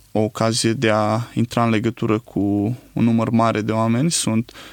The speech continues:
genul de proiecte, de activități care te pun în legătură cu oameni cu care poți să începi relații și l-am slăvit pe Domnul de fiecare dată când mi-a deschis uși în aceste direcții.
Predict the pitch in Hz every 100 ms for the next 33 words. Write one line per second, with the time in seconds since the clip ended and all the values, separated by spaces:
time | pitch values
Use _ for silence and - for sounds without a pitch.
0 | - 147 123 123 123 113 107 110 117 -
1 | 110 117 123 - 127 113 113 - 117 117
2 | - 123 135 - 120 117 113 - - -
3 | - - - - 143 120 117 117 113 -
4 | 113 104 104 - 110 110 110 107 107 127
5 | _ _ - - - - 117 113 113 123
6 | 113 117 - - 120 - 120 - 92 98
7 | 110 - 123 147 - _ _ - - -
8 | - 123 123 120 123 127 - - 127 127
9 | 131 131 - - 123 135 135 127 123 123
10 | 117 120 127 120 117 113 117 120 - 117
11 | - 107 113 135 113 113 117 - 120 -
12 | 113 117 113 113 - 117 - 107 104 110
13 | 110 - 127